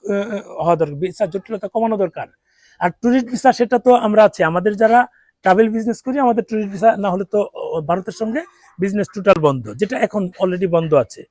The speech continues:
মেডিকেল, ডাবল এন্ট্রি, ট্যুরিস্ট, কারো আত্মীয় স্বজন আছে, এন্ট্রি ভিসা, সেগুলো অনেক ক্ষেত্রে এগুলো প্রয়োজন, স্টুডেন্ট ভিসা,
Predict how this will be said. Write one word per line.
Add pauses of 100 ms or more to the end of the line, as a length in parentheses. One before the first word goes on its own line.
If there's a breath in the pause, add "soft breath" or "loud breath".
(340 soft breath)
মেডিকেল,
ডাবল
এন্ট্রি,
ট্যুরিস্ট,
কারো
আত্মীয়
স্বজন
আছে,
এন্ট্রি
ভিসা, (560)
সেগুলো
অনেক (100)
ক্ষেত্রে
এগুলো
প্রয়োজন,
স্টুডেন্ট
ভিসা,